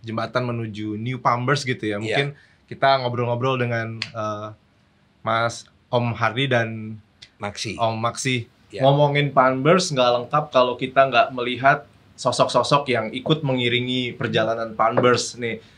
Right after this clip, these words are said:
Speaker 1: Eh, walaupun dempet-dempetan, tapi tenang, udah aman. Tadi semua tim kami sudah kru, eh, udah, eh, tes antigen.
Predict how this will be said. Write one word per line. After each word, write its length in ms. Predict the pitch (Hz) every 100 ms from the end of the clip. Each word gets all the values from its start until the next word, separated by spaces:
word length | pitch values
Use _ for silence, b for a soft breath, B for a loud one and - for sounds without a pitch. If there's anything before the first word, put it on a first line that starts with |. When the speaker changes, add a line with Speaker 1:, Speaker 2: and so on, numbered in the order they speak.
| _
Speaker 1:
Eh, 160 | 117 113
walaupun 320 | 117 120 135
dempet-dempetan, 720 | 131 139 135 135 135 160 160
tapi 480 | 143 156 156 156 -
tenang, 240 | 127 131
udah 240 | 139 123 120
aman. 220 | 123 139
Tadi 160 | 123
semua 260 | 127 127 117
tim 220 | 117 131
kami 160 | 127 110
sudah 300 | 120 117 107
kru, 400 | 107 120 123 139
eh, 200 | 117 110 110
udah, 220 | 113 110
eh, 460 | 107 107 104 101 98 - _
tes 400 | - 135 - - -
antigen. 680 | 120 110 113 110 120 180